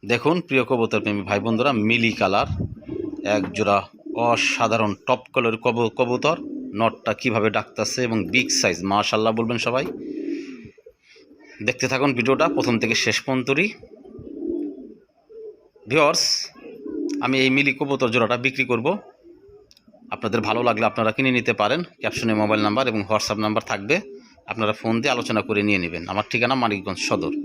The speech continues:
অসাধারণ মাশাআল্লাহ একটা হাই কোয়ালিটির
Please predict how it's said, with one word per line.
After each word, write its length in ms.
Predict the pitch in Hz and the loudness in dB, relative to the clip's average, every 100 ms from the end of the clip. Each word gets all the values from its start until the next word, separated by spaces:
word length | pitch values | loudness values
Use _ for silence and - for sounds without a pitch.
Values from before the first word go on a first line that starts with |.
| 262 247 - - _ _ 403 _ _ - - _ _ - 349 311 - - 285 294 - - - | -10 -16 -18 -20 _ _ -20 _ _ -20 -20 _ _ -14 -10 -10 -10 -10 -10 -10 -10 -10 -2
অসাধারণ 680 | 175 151 - 147 139 139 117 | 0 2 0 0 2 2 4
মাশাআল্লাহ 640 | 110 151 147 - 110 95 | 4 4 4 0 0 0
একটা 140 | - 104 | -2 -4
হাই 220 | - 151 | -2 -2
কোয়ালিটির 420 | 170 147 120 113 | 0 0 2 0